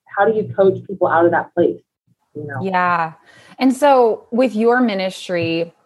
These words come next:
Speaker 2: what are some of the, the key points that you address when you're talking about these things or you're talking to some of these people that have been there?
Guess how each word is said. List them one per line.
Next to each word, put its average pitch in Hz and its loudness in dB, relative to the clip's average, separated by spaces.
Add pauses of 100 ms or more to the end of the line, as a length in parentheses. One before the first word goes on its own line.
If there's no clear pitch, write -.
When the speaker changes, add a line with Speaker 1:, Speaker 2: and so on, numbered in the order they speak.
(340)
Speaker 2:
what 214 2
are 254 2
some 226 0
of 208 0
the, 175 4
the 180 0
key 214 0
points 202 -2
that 180 0
you 196 0
address 170 2
when 180 0
you're 165 -2
talking 165 -2
about 139 0
these 156 -10
things 160 -2
or 165 0
you're 160 2
talking 170 -2
to 165 0
some 170 -4
of 160 -2
these 156 -4
people 165 -2
that 156 0
have 151 -2 (640)
been 196 0
there? 131 -6